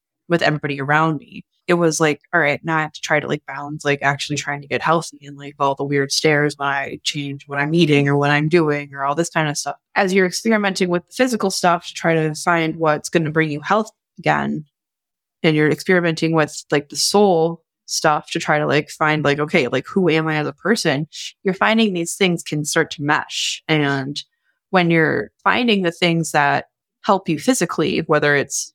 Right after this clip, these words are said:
going for a walk, going for a hike, find, eating, like, the right foods or finding the foods that are beneficial to you or that your gut just doesn't like, you start to realize, like, "Oh, hey,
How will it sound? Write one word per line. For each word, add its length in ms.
going 220
for 180
a 60
walk, 360
going 300
for 140
a 100
hike, 400
find, 320
eating, 340
like, 220
the 100
right 220
foods 640
or 360
finding 360
the 60
foods 520
that 380
are 400
beneficial 480
to 180
you 180
or 80
that 180
your 120
gut 180
just 220
doesn't 220
like, 280
you 140
start 380
to 100
realize, 380
like, 200
"Oh, 260
hey, 360